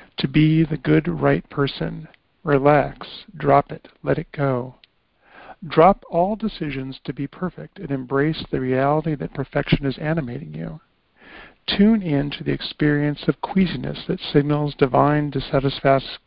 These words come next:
dissatisfac-, <laughs> dissatisfaction. Let this be your signal to return to the guidance of the still small voice. Practice having the experience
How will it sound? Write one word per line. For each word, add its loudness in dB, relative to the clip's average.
dissatisfac-, -6
<laughs> -6
dissatisfaction. -2
Let 6
this -2
be -4
your -2
signal -8
to -12
return -6
to -10
the -8
guidance -2
of -4
the -6
still 0
small -2
voice. -6
Practice 0
having 0
the -2
experience -8